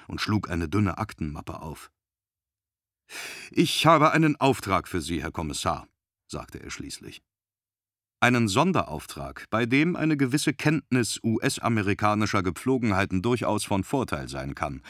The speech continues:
Äh, wie gut ist Ihr Englisch?“ Rath zuckte die Achseln.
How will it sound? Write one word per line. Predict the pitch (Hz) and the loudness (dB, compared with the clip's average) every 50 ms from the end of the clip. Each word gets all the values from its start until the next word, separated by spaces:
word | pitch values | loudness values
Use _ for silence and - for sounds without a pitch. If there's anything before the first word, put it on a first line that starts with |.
| - - - - - | -18 -18 -20 -18 -8
Äh, | 76 90 90 98 | -4 -4 -2 2
wie | 104 127 123 | 2 2 4
gut | 95 117 120 - | 4 2 2 2
ist | - 101 - | -2 -4 -6
Ihr | - 57 - - | -6 -10 -10 -8
Englisch?“ | 71 73 71 76 107 - - - _ _ _ _ _ _ _ _ _ _ _ _ _ _ _ _ _ _ _ _ _ _ _ _ _ _ _ _ - | -8 -6 -2 -2 -2 -4 -4 -10 _ _ _ _ _ _ _ _ _ _ _ _ _ _ _ _ _ _ _ _ _ _ _ _ _ _ _ _ -2
Rath | - 73 78 - | -2 -2 -2 -2
zuckte | - - 82 71 - 78 | -4 -6 -6 -4 -4 -6
die | 69 76 - | -6 -6 -6
Achseln. | - 104 - - 65 57 - - | -6 -8 -8 -10 -12 -12 -14 -16